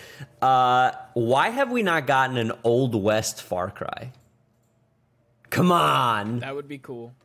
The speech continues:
Speaker 1: That would be cool as
Speaker 2: That would be
Speaker 1: hell.
Speaker 2: cool.
Speaker 1: That would be cool. Of course it would.
Speaker 2: It would be.
Speaker 1: Eves, let's make it happen, Chief.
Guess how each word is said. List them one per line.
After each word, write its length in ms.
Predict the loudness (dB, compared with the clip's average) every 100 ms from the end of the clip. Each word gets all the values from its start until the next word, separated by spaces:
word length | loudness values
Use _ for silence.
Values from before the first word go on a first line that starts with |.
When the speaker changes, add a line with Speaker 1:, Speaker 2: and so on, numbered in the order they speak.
| _ _ _
Speaker 1:
That 180 | 2 4
would 100 | 4
be 80 | 2
cool 440 | 0 0 2 4
as 120 | 4 4
Speaker 2:
That 80 |
would 60 | 2
be 40 |
Speaker 1:
hell. 260 | 4 4 0
Speaker 2:
cool. 280 | -4 -16 -18 _ _ _ _
Speaker 1:
That 240 | 0 2
would 160 | 2 2
be 100 | 0
cool. 440 | 0 0 2 2 0
Of 160 | -4
course 320 | 2 2 2
it 140 | -2 -4
would. 240 | -6 -6
Speaker 2:
It 80 | -10 -14 _ _ _ _ _
would 180 | _ -20
be. 140 | -20 _ _ _ _ _ _ _
Speaker 1:
Eves, 520 | -8 -4 -4 -6 -14 -18
let's 160 | -14 -6
make 140 | -6 -2
it 60 |
happen, 280 | -4 -4 -8
Chief. 300 | -8 -8 -8